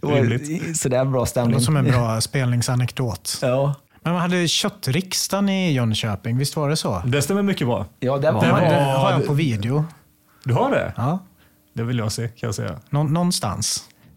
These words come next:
Speaker 2: Vi åkte ju upp på köttriksdagen. Vi var med på demonstrationen, men sen så åkte vi hem innan spelningen för att en utav mina kompisar skulle klippa sig, vill jag minnas. Principen var väl den att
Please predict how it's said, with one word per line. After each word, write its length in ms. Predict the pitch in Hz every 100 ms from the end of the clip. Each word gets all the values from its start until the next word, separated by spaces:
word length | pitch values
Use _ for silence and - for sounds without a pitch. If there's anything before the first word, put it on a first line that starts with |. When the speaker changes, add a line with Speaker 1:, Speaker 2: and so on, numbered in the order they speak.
| -
Speaker 2:
Vi 160 | 131 147
åkte 220 | 131 -
ju 60 | 180
upp 160 | -
på 120 | - 131
köttriksdagen. 760 | 135 123 110 - 135 147 143
Vi 80 | 131
var 100 | 127
med 300 | 127 117 -
på 260 | 120 117
demonstrationen, 800 | 110 113 107 113 175 190 180 170
men 240 | 147 131 117
sen 140 | 123
så 100 | 127
åkte 160 | 113 123
vi 60 |
hem 200 | 110 107
innan 140 | 104 98
spelningen 520 | 110 107 104 104 101
för 260 | - 87
att 240 | 104 - - -
en 260 | 110 107 104
utav 180 | 95 104
mina 120 | 101
kompisar 560 | - 107 92 104 123 131
skulle 220 | - 101
klippa 400 | - 123 - 110
sig, 220 | - 165
vill 120 | 147
jag 80 | 143
minnas. 320 | 120 - 131 - 117
Principen 420 | 147 131 127 170
var 160 | 160 131
väl 120 | 123
den 280 | 120 117 110
att 200 | 107